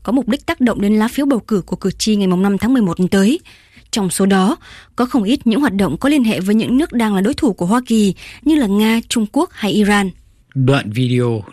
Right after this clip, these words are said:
Speaker 2: được một kênh truyền hình quay cho thấy một cô gái trẻ da đen ngồi trên xe lăn, Alicia Brown kể lại rằng vào năm hai nghìn mười một, cô đã bị một chiếc ô tô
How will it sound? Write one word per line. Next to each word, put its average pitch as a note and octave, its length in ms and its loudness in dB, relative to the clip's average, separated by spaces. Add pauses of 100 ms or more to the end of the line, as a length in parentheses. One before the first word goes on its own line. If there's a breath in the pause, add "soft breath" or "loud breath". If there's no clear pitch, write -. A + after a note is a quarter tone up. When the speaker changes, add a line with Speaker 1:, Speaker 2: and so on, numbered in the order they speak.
Speaker 2:
được A2+ 260 -4
một G#2+ 200 -4
kênh - 140 2
truyền - 200 -4
hình F#2 260 -4
quay G2+ 280 0
cho - 120 -8
thấy G2 180 -2
một B2 200 -2
cô G2+ 160 -2
gái G2 140 -2
trẻ F2 280 -6 (140)
da A2 100 0
đen G#2+ 220 0
ngồi G2 320 -2
trên A2+ 180 0
xe G#2+ 220 -2
lăn, G2 280 -2 (540)
Alicia G2 720 -2
Brown G#2+ 340 0 (140)
kể G#2 120 -2
lại G2+ 160 -2
rằng G#2+ 280 -4 (520 loud breath)
vào B2+ 140 2
năm D3+ 180 2
hai D#3+ 200 2
nghìn C#3+ 140 2
mười C3 100 2
một, B2 220 -2 (120)
cô C3 260 -2
đã B2 180 -4
bị A#2 100 -4
một G2 160 -8
chiếc D3+ 220 -2
ô C3+ 120 -6
tô B2 200 -4